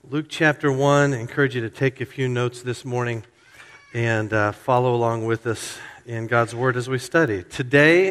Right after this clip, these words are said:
is Sanctity of Life Sunday, and churches all over our nation are recognizing this day, praying for an end to abortion, uh,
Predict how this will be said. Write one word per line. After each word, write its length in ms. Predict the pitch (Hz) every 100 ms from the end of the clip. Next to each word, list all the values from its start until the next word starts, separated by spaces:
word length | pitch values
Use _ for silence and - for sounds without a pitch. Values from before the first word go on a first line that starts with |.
| 180
is 540 | 147 147 156 156 - - - - _
Sanctity 540 | - 147 143 147 139
of 120 | 139 123
Life 480 | 135 131 131 -
Sunday, 480 | - 135 123 104 - - _ _ _ _ - - - -
and 340 | 110 107 107 -
churches 560 | - 147 139 147 135 123
all 300 | 127 139 143
over 340 | 143 139 139
our 220 | 123 123
nation 560 | 123 131 135 - 135 131
are 280 | 113 113 117
recognizing 920 | 120 131 135 127 123 123 123 120 117
this 200 | 123 -
day, 360 | 139 143 90 - _ _ - _ _ _
praying 560 | - 123 131 139 139
for 320 | 131 - 131 131
an 100 | 123
end 420 | 123 135 135 127
to 160 | - 127
abortion, 600 | 120 127 135 - 190 165 _ _ - - - -
uh, 320 | 113 107 110